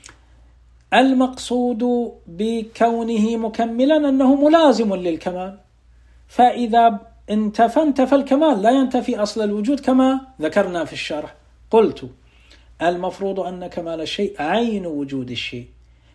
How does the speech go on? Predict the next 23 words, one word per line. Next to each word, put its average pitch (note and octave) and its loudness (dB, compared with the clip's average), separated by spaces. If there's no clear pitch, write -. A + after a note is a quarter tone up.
فمقتضى F3 0
بطلان G3 -2
الجزء C4 2
انتفاء F3+ 0
أصل C#4 0
الكامل. D3 -2
النكتة G#3+ -2
في A3 0
الإشكال B3+ 2
الذي F3 -2
دعا A3+ 4
المحقق G3+ -6
الروحاني F3 -6
إلى E3 -4
القول D#3+ -2
بأن F3 -2
ما F3 -2
ذكره F3 -4
المحقق F3 -8
الأصفهاني E3+ -4
لا G3 2
يعدو A#3 -2
الكلام A#3+ -4